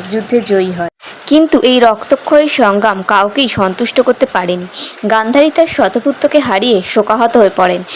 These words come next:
পাণ্ডব ও শ্রীকৃষ্ণ ক্ষমা চাইতে আসেন গান্ধারীর কাছে। তাদের আগমনের কথা শুনে গান্ধারী ক্রোধান্বিত হয়ে ওঠেন এবং তিনি শ্রীকৃষ্ণের কাছে এসে বলেন, "আজ আমি এখানে দাঁড়িয়ে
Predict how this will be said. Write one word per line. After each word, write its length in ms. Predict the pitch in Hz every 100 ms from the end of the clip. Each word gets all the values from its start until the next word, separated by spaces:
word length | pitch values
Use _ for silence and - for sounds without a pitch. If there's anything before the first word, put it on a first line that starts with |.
| - -
পাণ্ডব 380 | 262 254 269 320
ও 80 | 339
শ্রীকৃষ্ণ 600 | - 262 269 262 285 226
ক্ষমা 360 | 208 226 202 226
চাইতে 300 | 240 233 247
আসেন 300 | 220 240 220
গান্ধারীর 480 | 190 185 196 185 185
কাছে। 300 | 180 - 196 - - -
তাদের 260 | - 269 285
আগমনের 480 | 220 208 226 240 247
কথা 220 | 208 214
শুনে 280 | 208 240 202
গান্ধারী 520 | 190 202 202 226 220 208
ক্রোধান্বিত 540 | 233 202 220 226 226 247
হয়ে 280 | 226 202
ওঠেন 260 | 190 208 180 - - - -
এবং 200 | 247 285
তিনি 200 | 294 302
শ্রীকৃষ্ণের 800 | - 277 254 277 220 214 247 262
কাছে 340 | 247 190 214
এসে 220 | 220 226 214
বলেন, 360 | 190 196 196 - - - -
"আজ 280 | 226 247
আমি 200 | 277 294
এখানে 280 | 233 233 240
দাঁড়িয়ে 420 | 220 196 208 214